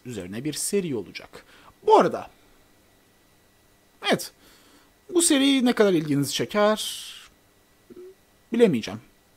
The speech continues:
Bu yorum, bu videonun altına onu da yorumunu atarsınız diye umuyorum. Neyse,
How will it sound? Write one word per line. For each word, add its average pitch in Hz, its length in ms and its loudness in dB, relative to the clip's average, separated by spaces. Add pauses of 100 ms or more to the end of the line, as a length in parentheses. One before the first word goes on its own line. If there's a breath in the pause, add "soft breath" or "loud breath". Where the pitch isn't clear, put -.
(640)
Bu 165 60 2
yorum, 180 240 6 (100)
bu 247 180 -2
videonun 202 260 2
altına 190 300 -2
onu 180 160 0
da 156 60 4
yorumunu 143 340 2
atarsınız 113 640 -6
diye 131 140 -6
umuyorum. 190 560 4 (920 loud breath)
Neyse, 131 320 -2